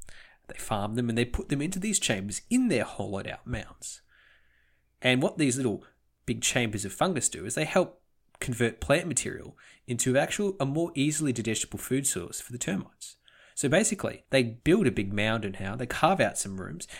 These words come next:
and then they put into it fungus. And this fungus actually helps them out by making their plants into a more usable food source by breaking it down. So whilst the termites aren't eating the fungus, they are certainly using the fungus as a tool in the farming process.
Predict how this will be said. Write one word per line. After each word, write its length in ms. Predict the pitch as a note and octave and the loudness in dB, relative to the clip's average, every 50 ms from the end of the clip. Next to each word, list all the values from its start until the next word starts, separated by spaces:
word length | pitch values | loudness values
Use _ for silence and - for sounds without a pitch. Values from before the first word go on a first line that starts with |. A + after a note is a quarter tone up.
| - - | -8 -4
and 100 | - D#3 | 0 0
then 100 | G3 A3 | 2 2
they 100 | A#3 A3 | 2 0
put 260 | F#3+ - - A#3+ B3+ | 0 0 2 4 4
into 320 | D4 D4+ E4+ - - G#2 F2+ | 4 4 4 2 0 0 -2
it 180 | F2 - - | -2 -6 -4
fungus. 540 | - - G3+ A#3+ - - - - - - - - _ _ _ _ _ - | 0 0 0 0 0 -4 -8 -10 -10 -10 -12 -16 _ _ _ _ _ -2
And 120 | C#3+ D3 | 2 2
this 100 | E3 D#3+ | 2 2
fungus 300 | - - B3+ A#3 G3 - | 2 0 -2 0 0 0
actually 240 | D#3+ D3 - - C#3+ | 0 0 0 -2 -2
helps 340 | B2+ - - D3 - - - | 0 0 0 0 2 0 0
them 120 | - A#2+ | 0 0
out 260 | C#3 - B2 A2 - - | -2 -2 -2 -2 -2 0
by 100 | A#2 A#2 | 0 0
making 340 | A#2 A#2 C3+ C3 C3 A#2 | 0 -2 -4 -4 -4 -4
their 120 | G#2 G#2 G2+ | -4 -4 -6
plants 480 | - - - G3 D#3 A2+ F#2+ - - - - - - _ | -6 -4 -2 0 0 0 -2 -4 -6 -8 -10 -16 -14 _
into 180 | - B2 A#2+ A#2+ | -6 -2 0 2
a 40 | A#2+ | 2
more 200 | A#2 B2 B2 A#2 | 4 4 4 4
usable 400 | G#2 A#2 A#2 G#2+ G2 G2+ G#2+ G2+ | 2 2 0 0 -2 -2 -4 -6
food 300 | - - D#3 E3 D#3+ - | -2 0 0 2 4 4
source 400 | - - - - - - - - _ _ _ _ | 2 2 -2 -6 -10 -12 -12 -12 _ _ _ _
by 100 | - A#2+ | -2 -2
breaking 380 | A#2 - G#2+ F#2+ F2 - - - | 0 0 -2 -2 -2 -6 -12 -12
it 100 | - - | -6 -2
down. 220 | D3+ D3+ C3 - - _ _ _ _ _ _ _ _ _ _ _ _ _ _ _ _ _ _ _ _ _ _ _ | -2 -2 -2 -4 -8 _ _ _ _ _ _ _ _ _ _ _ _ _ _ _ _ _ _ _ _ _ _ _
So 160 | - - D3 C#3 | 2 4 6 8
whilst 260 | D#3 F3+ G3 F#3 - | 10 10 8 8 6
the 80 | C#3 | 2
termites 380 | A#2+ - D3+ C#3+ B2 A2+ A2 - | 2 2 2 4 4 4 4 4
aren't 180 | A#2 A2+ G#2+ - - _ - | 2 0 -2 -4 -10 _ -8
eating 380 | C#3 D#3+ A3 - - A2 F#2 | -8 -8 -4 -4 -4 -4 -4
the 80 | - - | -6 -8
fungus, 500 | - - A2 - F2+ G#2 C#3 D#3 - - | -12 -12 -12 -12 -12 -12 -12 -10 -12 -2
they 140 | - C3+ C3+ | 2 4 4
are 80 | C#3 | 6
certainly 340 | - - F3 F3+ F3+ C#3+ A#2 | 6 4 2 2 2 2 2
using 400 | G#2+ G#2 A2 B2 D3+ D#3 - A#2+ | 0 2 2 2 2 4 2 0
the 80 | G#2 G2 | 0 -2
fungus 340 | - - G2 F#2+ G2+ F#2+ - | -4 -6 -6 -6 -8 -8 -8
as 140 | G2 F#2+ | -8 -10
a 60 | G#2+ F#2+ | -8 -6
tool 280 | - - D#3+ C3 G#2+ | -4 -2 0 0 -2
in 100 | G#2+ G#2 | -2 -6
the 60 | A2 | -8
farming 340 | - - G#2+ G2+ G2 F#2+ G2 | -6 -6 -6 -6 -8 -10 -8
process. 440 | - - D#3+ C#3 - - - - - | -4 -2 -2 -2 -2 -4 -8 -16 -20